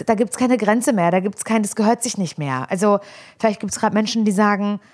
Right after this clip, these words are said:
"Ah, da würde ich aber mal über die Beziehung nachdenken." Come on. Come on. Natürlich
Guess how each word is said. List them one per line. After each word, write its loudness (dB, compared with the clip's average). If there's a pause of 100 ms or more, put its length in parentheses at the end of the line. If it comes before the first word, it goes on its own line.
"Ah, 2
da -2
würde -2
ich 0
aber 2
mal 2
über 0
die 0
Beziehung -2
nachdenken." -2
Come -4
on. -2 (680)
Come 0
on. 2 (320)
Natürlich 0